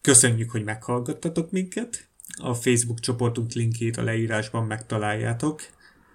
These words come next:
Adásainkról a facebook pont com per púbaratok oldalon értesülhettek. És akkor itt most írtam be új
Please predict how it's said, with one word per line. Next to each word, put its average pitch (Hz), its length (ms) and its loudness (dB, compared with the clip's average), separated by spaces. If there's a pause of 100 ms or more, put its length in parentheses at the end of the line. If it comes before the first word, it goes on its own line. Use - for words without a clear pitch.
(160)
Adásainkról 110 720 -2
a 107 40 -4
facebook 117 460 0
pont 117 220 -6
com 170 220 4
per 117 240 2
púbaratok 113 560 -4
oldalon 123 360 -8
értesülhettek. 113 920 -4 (640)
És 123 240 0
akkor 117 220 -4
itt 113 100 -6
most 117 200 -8
írtam 113 460 -4
be 113 260 -4
új 113 380 -4